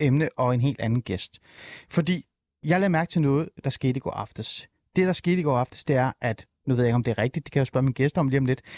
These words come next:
Vestens fjende nummer to er død. U S A, øh, har i et angreb, øh, lørdag aften dræbt lederen af Al-Qaida, Ayman al-Zawawi.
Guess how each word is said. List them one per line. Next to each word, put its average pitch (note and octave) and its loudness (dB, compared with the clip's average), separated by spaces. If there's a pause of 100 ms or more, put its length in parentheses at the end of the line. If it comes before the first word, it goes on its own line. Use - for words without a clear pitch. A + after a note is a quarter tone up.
(460)
Vestens D#3+ 0
fjende C#3 2
nummer B2+ -2
to - -2 (220)
er A#2+ -6 (120)
død. A#2 -2 (640)
U E3+ 4
S - 0
A, A#3+ 2 (180)
øh, B2+ 2
har A2+ -2
i A2+ 0
et A2 -2
angreb, C#3+ 0
øh, G#2+ -2
lørdag A#2 2
aften E3 -2
dræbt - -6
lederen D3 2
af A2+ -4
Al-Qaida, C3 0 (160)
Ayman C#3 2
al-Zawawi. A#2+ 0